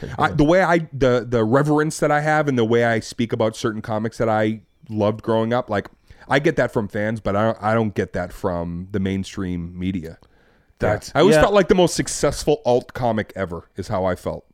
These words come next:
Speaker 2: I really did. 'Cause I grew up in that. I, I you know,
Speaker 1: Yeah.
Speaker 2: that, coming out of Catch Rising Star, I used to watch those guys. I felt like I was more of an alt storyteller than
Speaker 1: Oh, you
Speaker 2: I
Speaker 1: know,
Speaker 2: was.
Speaker 1: it's so funny. Gary Goldman told me that to me one time. He goes, he goes, "I always feel like you and Dane are more alt comics." And I went, "I,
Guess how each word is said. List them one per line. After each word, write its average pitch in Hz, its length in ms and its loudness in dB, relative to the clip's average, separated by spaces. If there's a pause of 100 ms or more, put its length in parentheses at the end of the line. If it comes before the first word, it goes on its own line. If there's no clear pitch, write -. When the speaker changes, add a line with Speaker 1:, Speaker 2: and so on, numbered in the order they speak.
(1040)
Speaker 2:
I 120 40 0
really 127 300 4
did. 117 280 0 (540)
'Cause 151 140 0
I 143 80 4
grew 139 260 4
up 233 120 0
in 127 100 2
that. 92 240 -2
I, 117 140 2
I 113 120 -2
you 127 160 2
know, 123 80 6
Speaker 1:
Yeah. 143 80 4
Speaker 2:
that, - 220 -4
coming 143 220 -2
out 139 140 2
of 123 100 -2
Catch 139 180 -4
Rising 127 280 0
Star, 131 340 0
I 90 40 -2
used 107 180 -6
to 107 40 -2
watch 113 220 -2
those 92 180 -8
guys. - 360 -16 (340)
I 117 80 -2
felt 120 160 -4
like 110 280 -2
I 110 100 -2
was 117 220 -2
more 110 220 2
of 95 80 -2
an 104 80 0
alt 101 220 -2
storyteller 127 680 0
than 127 140 2
Speaker 1:
Oh, - 40 4
you 107 40 4
Speaker 2:
I - 40 4
Speaker 1:
know, - 80 4
Speaker 2:
was. 101 120 4
Speaker 1:
it's - 120 0
so 262 60 4
funny. 247 100 0
Gary 202 260 2
Goldman 170 320 0
told 135 180 0
me 117 80 0
that 104 140 0
to - 80 -8
me 104 100 -2
one 98 180 0
time. 104 160 -2
He 104 60 0
goes, 101 260 0 (240)
he 156 60 -6
goes, 170 40 0
"I - 20 4
always 247 160 4
feel 202 120 0
like 135 120 0
you 151 120 0
and 127 160 0
Dane 120 240 2
are 110 80 0
more 101 240 0
alt 90 240 0
comics." 82 380 -4
And 107 80 -4
I 107 40 0
went, 107 200 -2 (480)
"I, - 60 0